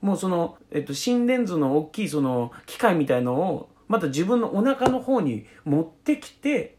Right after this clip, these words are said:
寝返り打たなくちゃいけないとか、そういうのを繰り返して寝れないこの時とかも、全部、アントニーさん、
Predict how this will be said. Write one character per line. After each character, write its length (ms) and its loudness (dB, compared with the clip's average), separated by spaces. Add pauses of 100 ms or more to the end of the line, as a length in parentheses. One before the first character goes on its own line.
寝 140 2
返 100 4
り 60 4
打 60 2
た 80 2
な 100 2
く 40 -8
ち 80 -8
ゃ 20 -6
い 20 -8
け 80 -2
な 100 0
い 60 0
と 80 -6
か、 220 -8 (260)
そ 140 0
う 20 6
い 40 6
う 40 4
の 60 0
を 20 -14
繰 80 -2
り 80 2
返 140 -2
し 20 -10
て 80 -8
寝 260 2
れ 140 6
な 160 2
い 80 -2
こ 100 -2
の 200 0 (440)
時 220 -2
と 100 -2
か 120 -8
も、 400 -2
全 420 8
部、 300 4
ア 140 8
ン 80 6
ト 120 6
ニ 120 6
ー 20 2
さ 120 4
ん、 120 -4